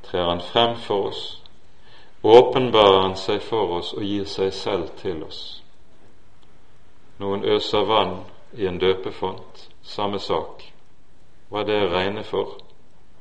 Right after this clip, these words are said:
Men disse øser vann, de åpner himlenes rike for en synder. De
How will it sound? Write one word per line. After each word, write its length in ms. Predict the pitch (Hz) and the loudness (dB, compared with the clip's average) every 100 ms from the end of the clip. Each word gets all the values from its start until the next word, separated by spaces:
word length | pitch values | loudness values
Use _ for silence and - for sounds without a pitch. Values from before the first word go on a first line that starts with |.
| - - - - - - - - - | -14 -14 -14 -16 -16 -14 -14 -14 -6
Men 160 | 95 | 4
disse 300 | 107 127 - | 6 6 6
øser 500 | 131 117 117 - 113 110 | 6 8 6 6 2 6
vann, 340 | 113 98 95 - - - | 4 4 -2 -10 -10 -8
de 140 | 107 | -2
åpner 640 | 104 110 110 - 95 95 | 2 2 2 -4 -4 -4
himlenes 600 | 90 98 104 101 95 87 92 | 0 0 0 -4 -4 -6 -6
rike 380 | 87 - 92 - - - - - - - - - - - | -8 -8 -12 -12 -14 -14 -14 -14 -14 -14 -14 -14 -14 -6
for 180 | 104 98 | -2 -2
en 120 | 95 - - - - - - | -2 -8 -14 -14 -14 -14 -12
synder. 560 | - 95 95 90 87 - - - - - - - - - - - - - | -4 -4 -2 -8 -10 -12 -14 -14 -14 -14 -14 -14 -14 -16 -16 -16 -12 2
De 140 | 113 | 6